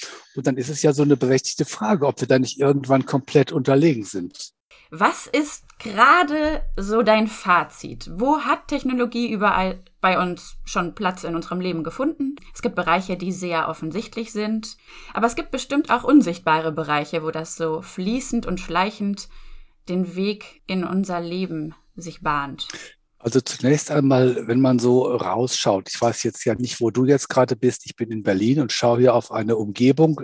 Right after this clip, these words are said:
Speaker 1: aus dem Fenster. Da ist außer Technik, also Straßen, Gebäude, Autos, äh, Fahrräder, ist nichts zu sehen. Nur Technik.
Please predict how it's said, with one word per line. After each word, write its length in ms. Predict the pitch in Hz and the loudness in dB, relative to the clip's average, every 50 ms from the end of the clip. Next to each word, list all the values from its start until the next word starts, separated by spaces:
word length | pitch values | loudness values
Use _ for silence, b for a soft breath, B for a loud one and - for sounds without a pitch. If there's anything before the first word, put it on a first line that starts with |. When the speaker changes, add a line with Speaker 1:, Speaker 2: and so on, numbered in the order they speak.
| - - | -10 -2
Speaker 1:
aus 180 | - 131 - - | -2 -2 -2 0
dem 140 | - 117 | -4 -4
Fenster. 500 | - - - 135 139 - - - 165 151 - B B B B B B B B - | -2 2 2 2 2 2 0 4 4 2 2 B B B B B B B B -2
Da 100 | - 131 | 0 2
ist 240 | 135 120 - - | 2 2 0 4
außer 300 | - 135 135 - - 151 | 4 4 4 6 4 2
Technik, 760 | 139 - - - 170 175 - - 101 113 139 - - - - - _ | 0 0 0 0 0 0 0 0 2 2 2 2 0 -14 -14 -16 _
also 300 | - - 117 120 123 127 | -2 0 2 4 4 2
Straßen, 640 | - - - - 98 107 123 127 - - 156 127 117 | 0 0 -6 -4 0 2 2 2 0 0 -2 2 0
Gebäude, 560 | 123 101 - 107 110 120 117 123 123 120 - | 0 2 2 2 2 4 4 4 2 2 2
Autos, 640 | 120 123 120 - - 120 117 117 113 - - - - | 0 -2 -2 0 0 0 0 0 0 -2 -6 -8 -8
äh, 60 | 135 110 | -10 -8
Fahrräder, 760 | 104 - - - 113 117 117 113 120 117 110 120 117 117 113 B B B B B B B B B | -8 -8 -4 -2 0 0 2 4 4 4 6 6 4 4 4 B B B B B B B B B
ist 260 | - 131 - - - | -6 -4 -4 0 4
nichts 420 | 139 139 151 - - - - - - | 6 6 6 4 2 -2 -2 0 2
zu 120 | - 147 | 4 4
sehen. 520 | 120 107 113 110 98 87 80 76 71 - - | 4 4 2 2 0 0 -4 -6 -10 -8 0
Nur 340 | 120 135 147 165 175 165 - | 4 6 6 6 6 2 2
Technik. 440 | - 156 131 117 - - 95 85 | 2 2 2 2 2 -6 -10 -12